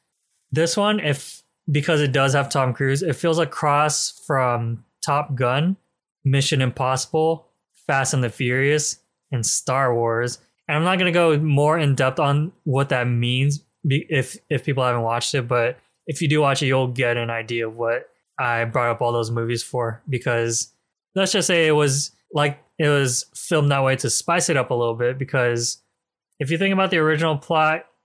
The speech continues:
it's just them just hanging out, trying to figure out who the best pilot is, and so happens that some sort of crazy war thing happens at the end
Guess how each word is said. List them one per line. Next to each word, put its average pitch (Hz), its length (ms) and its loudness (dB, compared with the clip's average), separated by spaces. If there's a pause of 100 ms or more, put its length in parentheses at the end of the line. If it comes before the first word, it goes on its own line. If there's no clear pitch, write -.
it's 180 160 0
just 156 200 -2
them 135 240 2
just 127 180 -4
hanging 127 340 -2
out, 127 380 -2 (320)
trying 139 140 -2
to 123 80 -2
figure 131 180 0
out 120 80 0
who 127 80 0
the 123 80 -2
best 117 300 -2
pilot 120 340 2
is, 120 160 0
and 117 100 -2
so 127 460 0
happens 123 480 0
that 123 360 -2 (440)
some 135 220 0
sort 131 240 2
of 120 100 -2
crazy 135 880 0 (240)
war 131 320 0
thing 135 220 0
happens 127 400 0
at 127 100 -2
the 127 160 -2
end 127 340 -2